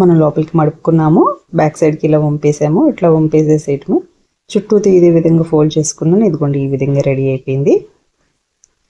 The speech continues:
దీనికి ఇప్పుడు నేను ఒక వైట్ పేపర్ తీసుకున్నానండి. ఇక్కడ కలర్ పేపర్ అయినా తీసుకోవచ్చు మన ఇష్టం. నేను ఇక్కడ వైట్ పేపర్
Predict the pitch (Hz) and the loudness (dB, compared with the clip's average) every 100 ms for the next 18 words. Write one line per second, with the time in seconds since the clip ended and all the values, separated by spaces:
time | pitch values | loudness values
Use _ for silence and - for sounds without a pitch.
0 | _ _ 202 202 190 196 185 180 180 175 | _ _ 0 2 2 0 0 2 4 2
1 | 170 165 165 170 - 190 175 160 165 156 | 2 2 2 2 0 -2 0 0 0 -2
2 | - 165 156 147 147 147 143 160 370 605 | -2 0 2 2 0 0 0 0 0 -2
3 | - _ - 165 156 165 160 160 160 156 | -16 _ -2 0 2 0 0 0 2 2
4 | 156 151 - 151 - 151 147 - 196 208 | 0 -4 -4 -6 -2 -2 -2 -2 0 2
5 | 170 165 151 151 160 165 160 | 2 0 0 0 0 -2 -2